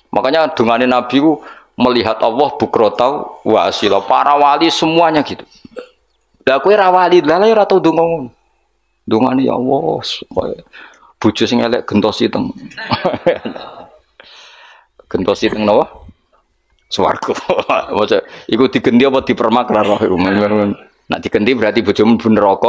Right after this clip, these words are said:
terus digenti. Nak bojomu mlebu swarga dipermak <laughs> ra roh iku. Ya notone rada angel langsung kok elek kuwi mesti. <laughs> Tapi pangeran kun fayakun ya tetep gampang, tapi asline ya rada, rada ribet kan.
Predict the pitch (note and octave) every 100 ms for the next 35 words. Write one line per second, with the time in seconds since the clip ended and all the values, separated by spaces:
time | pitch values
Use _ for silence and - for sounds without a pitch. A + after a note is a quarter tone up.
0 | B2+ B2 - G2+ F#2+ G2 F2+ F#2 F#3 F#3+
1 | - - - A#2 - - - A#2+ A2 B2
2 | B2 G#2+ G#2+ B2+ - A#2+ G#2 - - _
3 | _ _ _ _ - A#2 B2+ B2+ - -
4 | - E3+ A#2 C3 G2+ G#2+ G2+ F#2 F2+ -
5 | - - - - G2+ G#2+ A#2+ C3+ C#3+ A#2
6 | A#2 C3 C#3+ A#2+ B2 C3 B2 B2+ C#3 E3
7 | E3 D3 - C#4 - C#4 - C4+ - -
8 | - - - - - - B4 - A2+ C#3+
9 | B2+ B3 C3 C3+ C3 C3 B2+ B2 A2 -
10 | C3+ G#2+ G2+ G#2+ A2 G2+ F#2+ F#2+ G2+ A#2+
11 | A#2 B2 C3 G#2+ G2+ G2 - - - G2
12 | G#2 B2 - - A#2+